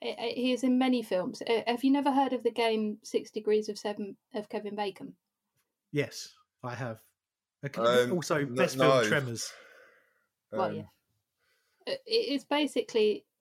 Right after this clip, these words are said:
Speaker 1: because Kevin Bacon's been in so many things,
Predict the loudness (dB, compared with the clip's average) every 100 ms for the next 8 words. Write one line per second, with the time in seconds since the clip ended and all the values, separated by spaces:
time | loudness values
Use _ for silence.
0 | -8 -2 -2 -2 -2 -2 -2 -2 0 2
1 | 2 -4 -4 -6 -6 -6 -4 -4 -6 -2
2 | -2 -2 -6